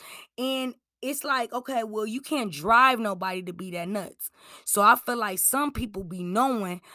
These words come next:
how to fuck with some people sometimes, but it never gives you, I never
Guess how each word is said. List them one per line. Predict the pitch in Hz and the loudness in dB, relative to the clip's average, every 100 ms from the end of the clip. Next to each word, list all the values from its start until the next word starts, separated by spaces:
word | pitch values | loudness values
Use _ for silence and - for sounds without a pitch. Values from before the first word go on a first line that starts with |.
| - | -8
how | - 208 | 0 0
to | 185 | 0
fuck | - - 247 254 | -8 -2 -2 0
with | 196 196 | -4 -4
some | 190 185 | -4 -8
people | 202 185 - 180 | -10 -12 -14 -10
sometimes, | - 185 196 170 175 160 | -8 -8 -8 -10 -12 -12
but | 151 - | -10 -8
it | 214 208 | -8 -6
never | 180 233 294 240 | -2 0 2 0
gives | 202 151 214 220 170 | -2 -4 -4 -4 -4
you, | 190 165 - - - | -8 -8 -16 -20 -8
I | 220 | -4
never | 220 233 269 285 233 202 | 0 0 2 2 0 -2